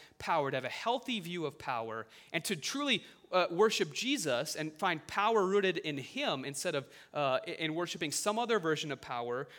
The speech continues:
w-, we're gonna, we're gonna get a, we're gonna get a sense for what God means by power. And i-, if we are, are ones who, who tend to worship power, we're gonna find, like, w-, how Jesus is presented as, as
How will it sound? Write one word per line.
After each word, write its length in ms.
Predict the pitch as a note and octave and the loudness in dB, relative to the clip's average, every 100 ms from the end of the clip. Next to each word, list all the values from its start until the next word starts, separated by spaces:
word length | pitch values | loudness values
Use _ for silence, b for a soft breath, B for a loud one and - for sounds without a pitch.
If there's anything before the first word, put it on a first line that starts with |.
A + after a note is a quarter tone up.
| B | B
w-, 180 | D#3 F3 | -4 2
we're 160 | G3 C4 | 2 4
gonna, 180 | C4+ - | 2 2
we're 160 | F3 A3+ | 2 2
gonna 120 | A#3 | 2
get 160 | G3 | 0
a, 140 | G3 - | 0 -2
we're 180 | E3 G3 | -2 0
gonna 260 | A3 F3+ C3+ B B | 2 2 0 B B
get 140 | D3+ F#3 | 0 2
a 80 | E3 | 4
sense 340 | - A3+ F#3+ | 2 2 0
for 160 | - D#3+ | -2 -2
what 300 | D#3 C#3 - | -2 -4 -4
God 340 | D3+ F3+ F#3 | -2 0 -2
means 380 | D3+ D#3 G3 E3 | -4 -6 -6 -6
by 220 | C#3+ B2+ | -2 -4
power. 440 | - A#2+ A2+ A#2 A#2 | -4 -6 -6 -6 -4
And 540 | E4+ F#4 D3 C3+ D#3 G3 | 0 2 2 0 -4 -2
i-, 120 | F#3 F#3+ | 0 2
if 180 | F#3+ E3 | 0 -2
we 280 | D#3+ A3+ A3+ | -2 2 4
are, 220 | F#3+ F3 | 4 4
are 160 | D#3+ D#3 | 2 2
ones 340 | D#3+ D#3 D3+ | 2 -2 -4
who, 260 | - E3 C#3 B B | -4 -4 -6 B B
who 120 | - F3 | -8 -6
tend 220 | - F3 | -4 -4
to 80 | F3 | -2
worship 400 | D#3 D#3+ E3+ - | -2 0 -2 -2
power, 280 | E3 C#3+ C#3 | -2 0 0
we're 240 | D3+ F3+ | 0 0
gonna 160 | C4 A#3+ | 0 -2
find, 440 | - E3+ F3+ F#3+ B B - | -4 -2 0 -2 B B -10
like, 220 | G3 F3 - - D3+ C#3+ _ | 0 2 2 -8 -12 -16 _
w-, 200 | D#3 E3+ - | -6 -6 -6
how 220 | - G#3 | 0 2
Jesus 400 | G#3 G3+ G#3 G#3 | 2 -2 -4 -4
is 120 | F3 | -6
presented 500 | - F3 D3 G3 F#3 | -4 -6 -4 -4 -2
as, 200 | C#3 B2+ | -2 -2
as 180 | C3+ D3+ | -4 -6